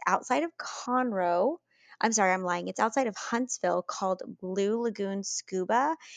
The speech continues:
And it's, like, this beautiful little piece of Caribbean island here in, near Houston. Um,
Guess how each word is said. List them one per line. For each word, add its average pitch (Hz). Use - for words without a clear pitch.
And 202
it's, -
like, 196
this 202
beautiful 208
little 208
piece 226
of 185
Caribbean 208
island 185
here 190
in, 190
near 190
Houston. -
Um, 185